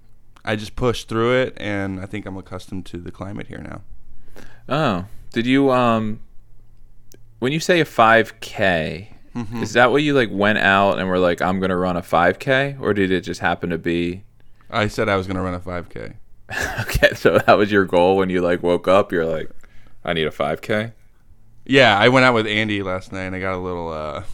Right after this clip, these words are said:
Speaker 1: <laughs> how do you say, trashed, and, uh, <laughs> I just had to do something. I had to get the toxins out somehow. But I've been doing, like, this, uh, Nike running app.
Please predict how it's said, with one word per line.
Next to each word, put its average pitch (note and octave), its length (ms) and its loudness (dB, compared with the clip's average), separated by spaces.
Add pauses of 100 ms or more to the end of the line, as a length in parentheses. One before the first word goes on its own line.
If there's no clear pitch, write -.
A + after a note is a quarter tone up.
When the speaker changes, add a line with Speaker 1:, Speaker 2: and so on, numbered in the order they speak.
(220)
Speaker 1:
<laughs> - 840 -16
how A#2+ 120 -10
do A#2+ 80 -2
you A2+ 100 -8
say, G#2 220 -8
trashed, G2+ 1000 -2 (120)
and, A2 280 2
uh, G2 360 2 (500)
<laughs> - 520 -10
I B2 140 2
just A#2 200 -2
had A2 180 2
to G2 180 -4
do F#2 280 -12
something. G2 300 -10
I A2 40 -2
had G#2+ 60 2
to G#2+ 60 0
get G2 120 -4
the G2 80 -8
toxins F#2+ 460 -6
out E2 240 -10
somehow. F#2 400 -12 (460)
But C#3 120 8
I've D3+ 100 6
been E3 120 4
doing, D#3+ 220 4
like, D3+ 180 4
this, C3+ 240 2
uh, A#2+ 200 4
Nike A2 420 -2
running G2+ 360 -4
app. E2 220 -8